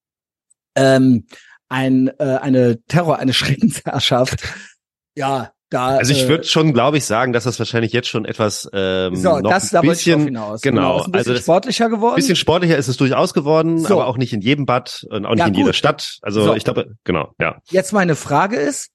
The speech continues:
Speaker 1: wie kam das denn? Wie kommt
Speaker 2: Hm.
Speaker 1: das? Wo
Speaker 2: Ja.
Speaker 1: kommt das her? Wer hat das,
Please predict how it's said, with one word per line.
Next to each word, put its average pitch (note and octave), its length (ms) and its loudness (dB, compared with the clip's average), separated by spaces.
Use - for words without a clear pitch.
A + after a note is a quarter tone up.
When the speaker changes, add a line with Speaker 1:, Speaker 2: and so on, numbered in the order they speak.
Speaker 1:
wie A3 260 2
kam D#3+ 340 0
das B2 220 0
denn? G#2+ 200 -8
Wie A3+ 300 2
kommt D#3 360 -2
Speaker 2:
Hm. F2+ 60 0
Speaker 1:
das? - 380 -6
Wo D#3+ 160 2
Speaker 2:
Ja. - 80 0
Speaker 1:
kommt A#3+ 240 0
das D3+ 220 0
her? A#3+ 240 2
Wer B3+ 280 2
hat C4 120 -6
das, F3 320 -2